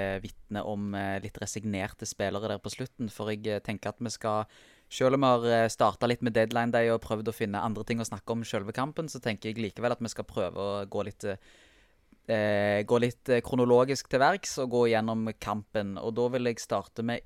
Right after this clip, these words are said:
inngangen til kampen, eh, helt til å begynne med, og Viking går ut i en fire tre tre med Bjørsol på venstre bekk. Eh, i tillegg får Skutte som en ny,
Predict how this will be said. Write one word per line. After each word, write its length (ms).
inngangen 640
til 100
kampen, 540
eh, 680
helt 300
til 240
å 40
begynne 200
med, 160
og 240
Viking 320
går 220
ut 200
i 140
en 220
fire 480
tre 380
tre 500
med 440
Bjørsol 680
på 160
venstre 380
bekk. 340
Eh, 640
i 80
tillegg 380
får 220
Skutte 560
som 200
en 100
ny, 300